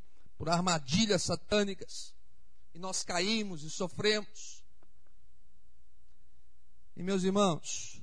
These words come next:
Deus também. O grupo acabou de cantar uma canção que diz que muitas vezes nós passamos pelo fogo.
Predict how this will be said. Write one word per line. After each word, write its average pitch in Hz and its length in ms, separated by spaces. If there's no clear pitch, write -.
Deus 196 320
também. 117 340
O 147 60
grupo 165 320
acabou 151 300
de 143 80
cantar 151 360
uma 147 160
canção 160 420
que 156 140
diz 151 260
que 151 100
muitas 156 420
vezes 156 220
nós 147 160
passamos 151 440
pelo 147 180
fogo. - 560